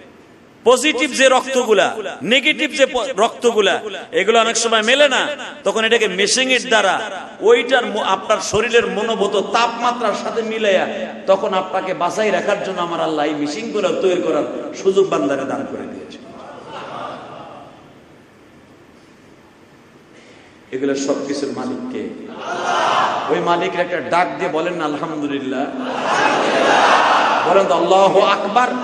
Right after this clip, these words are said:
হামদান কাসীরা, হামদান কাসীরা, তাইয়্যিবা,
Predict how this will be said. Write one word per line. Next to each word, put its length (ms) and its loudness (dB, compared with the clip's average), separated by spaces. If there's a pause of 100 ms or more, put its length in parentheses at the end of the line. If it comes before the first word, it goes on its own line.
(1500)
হামদান 420 0 (120)
কাসীরা, 480 4 (1500)
হামদান 520 0
কাসীরা, 600 4 (1300)
তাইয়্যিবা, 640 2